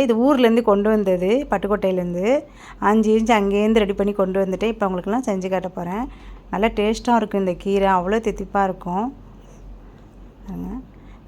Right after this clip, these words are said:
அது already நான் கீரையில வந்து கொஞ்சம் தண்ணி ஊத்தி வச்சிருக்கிறேன். already நான் வெங்காயம், பூண்டெல்லாம் தட்டி வச்சிருக்கிறேன். இதுக்கு தேவையான அளவுக்கு எண்ணெய் ஊத்திக்கலாம்.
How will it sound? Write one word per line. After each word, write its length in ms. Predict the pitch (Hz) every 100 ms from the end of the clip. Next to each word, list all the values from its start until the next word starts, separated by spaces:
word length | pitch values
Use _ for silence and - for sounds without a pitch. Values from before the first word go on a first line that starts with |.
| -
அது 100 | 185 175
already 240 | 175 208 214
நான் 140 | 196
கீரையில 340 | 208 214 202 190
வந்து 140 | 214 -
கொஞ்சம் 200 | 190 175
தண்ணி 180 | 190 208 226
ஊத்தி 160 | 220 190
வச்சிருக்கிறேன். 500 | 185 190 180 190 269 285 - -
already 240 | 185 196 214
நான் 100 | 202
வெங்காயம், 480 | 196 202 214 214 220 220
பூண்டெல்லாம் 440 | 226 208 196 202 196
தட்டி 240 | 185 226 214
வச்சிருக்கிறேன். 520 | 202 185 196 214 285 - - - - - - - - -
இதுக்கு 180 | 196 208 196
தேவையான 340 | 202 214 202
அளவுக்கு 260 | 190 208 214
எண்ணெய் 220 | 185 202
ஊத்திக்கலாம். 500 | 196 185 180 180 214